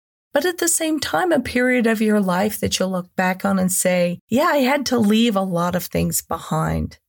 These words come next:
at that particular point in my life."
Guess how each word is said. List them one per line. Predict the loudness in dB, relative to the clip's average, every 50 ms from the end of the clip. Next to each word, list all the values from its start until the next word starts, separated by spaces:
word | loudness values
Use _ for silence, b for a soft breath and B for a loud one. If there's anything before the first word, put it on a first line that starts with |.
| _ _ _ _ _ _ _ _ _ _ _ _ _ -6
at | -6 -6 -4 -4
that | -4 -4 -4 -4 -8 -12 _ _
particular | -6 -4 -4 -4 -4 -6 -4 -4 -4 -2 -2 -4
point | -6 -8 -12 -8 -6 -6 -6 -6 -8 -10 _
in | -6 -6 -4
my | -4 -4 -4 -4
life." | -6 -6 -6 -6 -8 -10 -14 -20 -20